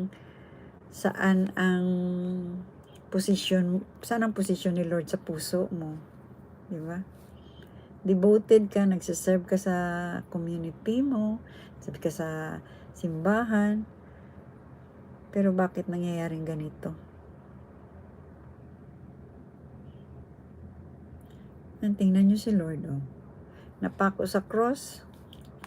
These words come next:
para tayo, para mawala na yung kasalanan natin. Pero bakit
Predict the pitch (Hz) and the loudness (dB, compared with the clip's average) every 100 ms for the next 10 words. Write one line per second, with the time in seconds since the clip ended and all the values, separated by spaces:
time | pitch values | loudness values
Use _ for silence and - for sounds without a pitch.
0 | - - - - 185 185 190 180 175 170 | -20 -20 -14 -4 0 0 0 0 0 0
1 | 170 180 202 233 - - - - - - | 0 0 0 -2 -12 -20 -20 -20 -20 -20
2 | - - - - - - - - - - | -20 -20 -20 -20 -20 -20 -20 -20 -20 -20
3 | - - 208 220 208 196 185 196 196 180 | -10 2 4 6 8 8 6 6 4 4
4 | 190 190 175 170 165 160 151 - 180 180 | 2 2 2 0 -2 -4 -6 -6 -6 0
5 | 196 202 196 196 190 | 2 4 4 4 0